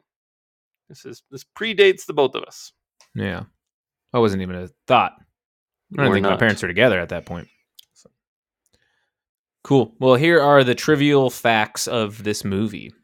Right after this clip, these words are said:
Speaker 2: Originally, Friar Tuck was to be a pig, but was changed to a badger to avoid insulting religious sensibilities. The Sheriff of Nottingham was originally a goat,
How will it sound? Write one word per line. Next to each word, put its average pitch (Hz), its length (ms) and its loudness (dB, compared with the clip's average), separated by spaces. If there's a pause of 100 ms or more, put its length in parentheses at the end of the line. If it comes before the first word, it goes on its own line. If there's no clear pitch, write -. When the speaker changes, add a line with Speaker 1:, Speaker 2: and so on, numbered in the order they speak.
(120)
Speaker 2:
Originally, 139 500 2
Friar 131 340 4
Tuck 139 300 -2
was 123 180 2
to - 80 -4
be 110 180 -2
a 80 100 -6
pig, 120 600 -2 (320)
but 110 220 2
was 104 160 -4
changed 135 360 0
to 123 100 2
a 104 40 2
badger 104 440 -2
to 107 180 -4
avoid 110 340 2
insulting 113 540 -4
religious 110 380 -2
sensibilities. 95 800 -6 (280)
The 110 80 -6
Sheriff 131 280 4
of 113 100 -2
Nottingham 113 500 2
was 101 140 -4
originally 110 440 -2
a 92 140 -8
goat, 135 400 2